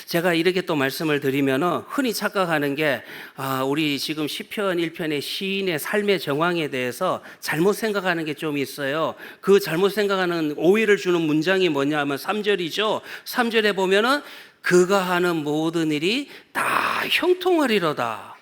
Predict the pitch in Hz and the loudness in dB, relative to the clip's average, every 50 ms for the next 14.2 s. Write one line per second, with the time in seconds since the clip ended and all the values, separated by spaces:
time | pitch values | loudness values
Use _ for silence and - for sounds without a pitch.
0 | - - 247 277 - 349 320 - 320 359 349 311 277 269 262 302 294 196 - - | -6 -6 -4 -4 -4 -4 -4 -2 -2 -2 -2 -2 -4 -4 -4 -2 -4 -4 -6 -8
1 | - - - - - - - - - - - 381 - - 392 381 381 330 370 - | -10 -12 -10 -10 -10 -12 -12 -10 -8 -6 -6 -4 -2 0 0 2 0 0 -2 -2
2 | 339 330 311 277 262 254 240 240 202 214 180 180 202 262 285 294 254 - 240 220 | -2 -2 -2 -2 -4 -4 -4 -4 -2 -2 0 0 0 0 0 -2 -2 -2 -2 -4
3 | 208 202 175 185 175 170 165 160 160 143 - 226 233 202 - 208 262 330 320 311 | -4 -4 -2 -4 -4 -4 -4 -4 -6 -6 -4 -4 -4 -2 -2 0 0 0 2 2
4 | 285 247 220 202 190 180 170 165 151 - 208 180 131 - - - - - - 208 | 2 2 2 2 0 0 -2 -2 -4 -2 -4 -4 -4 -6 -8 -14 -18 -12 -8 -6
5 | 226 277 339 392 381 370 - 320 311 349 349 320 - - - - - - - 277 | -4 -2 -2 -2 -4 -4 -4 -4 -2 -2 -2 -2 -2 -2 -2 -4 -4 -4 -4 -2
6 | 311 392 415 427 403 403 370 381 339 320 311 277 269 240 - - 254 240 233 - | -2 -2 -2 0 0 0 0 0 -2 -2 -2 -2 -4 -6 -8 -8 -8 -8 -6 -6
7 | 262 262 262 - - - 226 220 220 180 - - 294 302 277 233 165 156 - - | -6 -6 -6 -6 -8 -6 -6 -6 -8 -8 -8 -6 -4 -4 -4 -4 -6 -6 -6 -6
8 | 214 240 220 285 277 269 233 - - 196 196 220 254 247 220 - - - - - | -6 -4 -4 -6 -6 -8 -8 -8 -6 -6 -2 -2 0 0 0 -2 -4 -8 -10 -8
9 | - - - 320 339 359 370 370 349 277 - - 156 151 160 190 240 247 247 254 | -6 -4 0 0 0 0 0 0 -2 -2 -4 -4 -4 -2 0 0 0 0 0 -2
10 | 254 202 139 - - - - - - - - - - - 392 415 415 403 - - | -2 -2 -4 -6 -10 -18 -10 -6 -4 -2 -2 0 0 0 0 0 0 -4 -6 -4
11 | - 196 185 196 208 247 269 277 262 233 196 185 185 208 254 311 330 262 196 - | -4 -4 -2 0 0 0 2 2 2 2 2 2 2 2 4 4 4 4 2 0
12 | - - - - - - - 381 392 415 427 440 415 370 320 302 320 330 294 220 | -2 -6 -10 -8 -4 -2 0 0 2 2 4 6 6 6 6 6 4 4 2 0
13 | 151 151 175 240 320 415 453 466 480 480 466 453 453 415 381 320 285 247 277 277 | 2 4 6 8 8 8 8 6 6 6 6 6 6 6 6 4 4 2 0 0
14 | 254 277 254 196 | 2 2 0 0